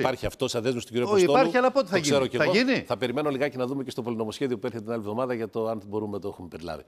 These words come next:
Speaker 2: Μάλιστα.
Speaker 1: Πάντως, αυτή η κυβέρνηση δεν δημιούργησε την κρίση. Δυστυχώς, ο κύριος Ντάισεμπλουμ, ξέρετε τι είπε, κύριε Οικονόμου; Ότι τα πρώτα προγράμματα ήταν λάθος, ότι οι προηγούμενες κυβερνήσεις τα δέχτηκαν
Speaker 2: Μμμ.
Speaker 1: και ότι τα προγράμματα αυτά είχαν σκοπό να σώσουν μόνο τις ιδιωτικές τράπεζες του εξωτερικού.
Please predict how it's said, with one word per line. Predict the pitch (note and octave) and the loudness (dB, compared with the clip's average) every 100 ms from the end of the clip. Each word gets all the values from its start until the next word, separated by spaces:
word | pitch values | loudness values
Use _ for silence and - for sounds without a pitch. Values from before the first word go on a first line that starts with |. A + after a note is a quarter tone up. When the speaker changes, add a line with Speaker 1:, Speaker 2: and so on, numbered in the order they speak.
| _ | _
Speaker 2:
Μάλιστα. | - G#2+ | -8 -2
Speaker 1:
Πάντως, | B2 C3+ - - _ _ _ _ _ _ | 0 0 -2 -14 _ _ _ _ _ _
αυτή | - G#2+ A#2+ | -8 -6 -6
η | |
κυβέρνηση | G#2 A2+ G2+ | -4 -4 -4
δεν | G2 | -6
δημιούργησε | F2+ E2 - | -8 -10 -12
την | C#2 | -16
κρίση. | C#2+ - - _ _ G2 | -16 -18 -20 _ _ -14
Δυστυχώς, | F2+ A2+ - C3 B2 | -8 -6 -6 -4 -4
ο | A2 | 0
κύριος | B2 A#2 | 0 0
Ντάισεμπλουμ, | B2 B2 G#2+ G2+ | -2 -2 -6 -6
ξέρετε | A#2 A2 | -4 -4
τι | G2 | -4
είπε, | G2+ | -6
κύριε | F2+ G2+ | -6 -8
Οικονόμου; | F2+ F#2 E2+ - _ _ _ _ | -8 -10 -12 -18 _ _ _ _
Ότι | - G#2+ | -6 -4
τα | G#2+ | -2
πρώτα | A2 B2+ | -2 -2
προγράμματα | A#2+ A2 B2 A#2+ | -2 0 0 0
ήταν | A#2+ G#2+ | -2 0
λάθος, | A2+ - D#3 - - _ _ _ _ _ _ - | 0 -2 -6 -10 -18 _ _ _ _ _ _ -8
ότι | A2 A2+ | -6 -2
οι | |
προηγούμενες | A2 A2+ C#3 - | -2 0 -2 -2
κυβερνήσεις | A2+ A#2 C#3 - | -2 0 -2 -2
τα | G#2+ | -2
δέχτηκαν | A#2+ - B2 D#3 F3 _ | -2 -4 -4 -4 -4 _
Speaker 2:
Μμμ. | A#2+ F#2 G#2+ A#2 _ | -20 -18 -18 -20 _
Speaker 1:
και | A#2+ | -6
ότι | |
τα | A2+ | -4
προγράμματα | A#2 C#3+ A#2 | -2 -2 -4
αυτά | C#3+ | -6
είχαν | C3+ | -8
σκοπό | - G#2+ C#3 | -8 -6 -4
να | C3 | -2
σώσουν | - C#3+ C#3 | -4 -2 -2
μόνο | B2 C#3 | -2 -2
τις | A#2 | -2
ιδιωτικές | A#2+ A2 - C3 | -2 -4 -4 -6
τράπεζες | C3 A#2+ A#2 | -4 -4 -6
του | |
εξωτερικού. | G#2+ - G2+ G2 F#2 | -10 -8 -8 -8 -10